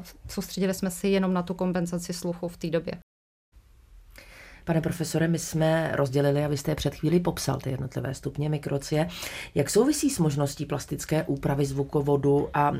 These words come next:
Speaker 2: ucha? Tedy jde to řešit tímto způsobem u všech těch stupňů postižení, anebo ne?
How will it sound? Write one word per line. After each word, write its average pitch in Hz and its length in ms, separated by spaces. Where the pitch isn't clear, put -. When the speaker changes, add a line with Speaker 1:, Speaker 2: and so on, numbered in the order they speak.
Speaker 2:
ucha? 147 400
Tedy 170 480
jde 139 220
to 185 160
řešit 170 500
tímto 160 320
způsobem 165 600
u 160 80
všech 214 300
těch 269 200
stupňů 185 320
postižení, 165 600
anebo 190 240
ne? 135 160